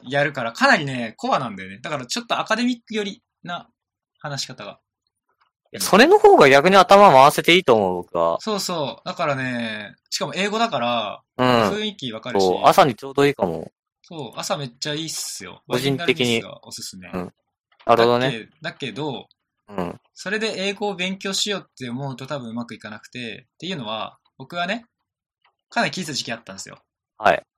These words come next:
Speaker 1: 毎週金曜日一週間に一回アップロードしてくれるんだけど、
Speaker 2: うん。
Speaker 1: えーっと、し-、あ、なんかね、英語が聞けるようになるのではなくて、
Speaker 2: うん。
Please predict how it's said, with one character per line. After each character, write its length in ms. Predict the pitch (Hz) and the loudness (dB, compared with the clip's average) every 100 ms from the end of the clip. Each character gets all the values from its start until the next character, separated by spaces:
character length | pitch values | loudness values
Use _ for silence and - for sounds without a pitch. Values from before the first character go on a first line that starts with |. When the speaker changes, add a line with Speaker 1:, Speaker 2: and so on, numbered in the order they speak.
| _ - | _ -8
Speaker 1:
毎 160 | 185 | -4
週 140 | 196 202 | -4 -6
金 160 | 196 | -6
曜 140 | 202 139 | -6 -8
日 140 | 110 | -10
一 60 | 104 | -10
週 160 | - | -10
間 160 | 139 101 | -10 -12
に 60 | |
一 60 | 95 | -12
回 340 | 127 117 - _ _ _ - | -10 -10 -12 _ _ _ -20
ア 40 | |
ッ 40 | |
プ 80 | 110 | -16
ロ 60 | 113 | -14
ー 20 | |
ド 60 | 98 | -12
し 60 | |
て 60 | - | -12
く 80 | 98 | -16
れ 60 | |
る 60 | 101 | -18
ん 20 | |
だ 80 | 87 | -14
け 40 | |
ど、 240 | 143 160 - _ _ 110 | -10 -10 -12 _ _ -6
Speaker 2:
う 80 | |
ん。 200 | 95 82 - _ _ _ - | -6 -6 -12 _ _ _ -16
Speaker 1:
え 220 | 113 113 | -14 -12
ー 40 | |
っ 40 | 110 _ | -16 _
と、 800 | 113 110 107 107 107 107 107 107 | -12 -12 -10 -12 -12 -12 -12 -12
し-、 400 | - - - - 113 | -12 -10 -12 -16 -14
あ、 60 | |
な 80 | 117 | -12
ん 40 | 110 | -12
か 100 | 101 | -14
ね、 320 | 98 92 _ _ _ _ _ _ _ - | -14 -16 _ _ _ _ _ _ _ -6
英 300 | 208 240 240 | -2 0 -2
語 240 | 240 240 | -2 0
が 300 | 233 233 220 | 4 4 4
聞 180 | 220 - | 0 -6
け 140 | 226 | -4
る 100 | 220 | -4
よ 120 | 220 | -4
う 40 | 202 | -4
に 100 | 147 | -4
な 120 | 165 | -4
る 100 | 156 | -4
の 120 | 135 | -8
で 100 | 123 | -8
は 80 | 110 | -8
な 140 | 127 | -8
く 60 | 143 | -10
て、 340 | - 143 104 - _ _ - | -10 -8 -8 -14 _ _ -4
Speaker 2:
う 60 | |
ん。 280 | 110 92 - | -2 -2 -6